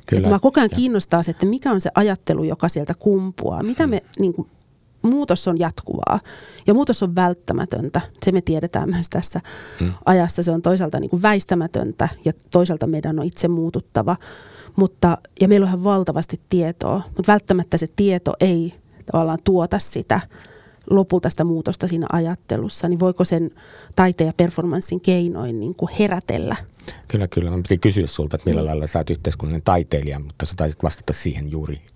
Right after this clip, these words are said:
Speaker 1: äsken,
Speaker 2: Mm.
Speaker 1: samalla kun
Speaker 2: Mm.
Speaker 1: puhuttiin tästä kuraattorin. Ehkä tuossa tuli just jotenkin esiin se, että miten se taiteilijuus ja kuraattorina toimiminen niinku kyllä on sit loppujen lopuksi myös samasta puusta veistettyä.
Speaker 2: Ne tulee sieltä, s-, se, ne tulee sieltä samasta ajattelusta,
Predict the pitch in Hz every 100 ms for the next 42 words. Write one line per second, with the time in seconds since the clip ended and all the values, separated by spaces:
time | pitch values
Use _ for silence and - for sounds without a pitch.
0 | - 78 - 76 69 - 277 147 92 80
1 | 80 - 80 269 87 98 82 82 - 90
2 | 92 78 - 73 78 - - - 98 98
3 | 110 - 110 107 110 110 - - 98 87
4 | 90 - - - - - 101 98 85 87
5 | 82 78 78 73 - 85 80 76 78 -
6 | - - - - - - 76 69 - 85
7 | 78 76 73 73 73 90 85 80 73 78
8 | 69 - - 87 - 80 - 69 73 -
9 | - - 78 - 71 73 - - 73 -
10 | 73 73 - - - - - - - 196
11 | 170 - 185 190 185 - 180 180 185 -
12 | - - - - - 190 208 185 240 240
13 | 233 262 277 247 269 220 208 214 185 190
14 | 185 - 196 214 233 233